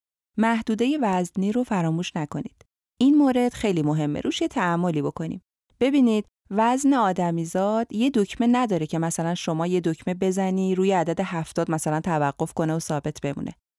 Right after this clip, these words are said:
نوسان وزن یه اتفاق کاملاً طبیعیه و بسته به شرایط بدنتون، تغذیه‌ای که اون روز داشتید، مقدار فعالیتتون، فعالیت هورموناتون، خلاصه متغیره. معمولاً ما می‌گیم یه محدوده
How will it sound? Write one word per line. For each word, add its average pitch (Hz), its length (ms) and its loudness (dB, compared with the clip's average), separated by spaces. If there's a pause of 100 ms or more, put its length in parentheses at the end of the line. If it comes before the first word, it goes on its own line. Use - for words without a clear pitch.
نوسان 208 520 0
وزن 240 360 -2
یه 226 120 0
اتفاق 190 420 -2
کاملاً 165 520 0
طبیعیه 170 680 -2 (300)
و 175 80 0
بسته 165 400 0
به 165 80 0
شرایط 160 540 -2
بدنتون، 214 800 0 (280)
تغذیه‌ای 165 540 0
که 320 120 -2
اون 262 160 4
روز 240 160 0
داشتید، 220 600 0 (260)
مقدار 185 400 0
فعالیتتون، 208 1120 0
فعالیت 165 640 -2
هورموناتون، 175 760 -2
خلاصه 254 320 0
متغیره. 160 720 0 (560)
معمولاً 226 460 0
ما 277 160 4
می‌گیم 247 360 4
یه 269 100 0
محدوده 202 640 -2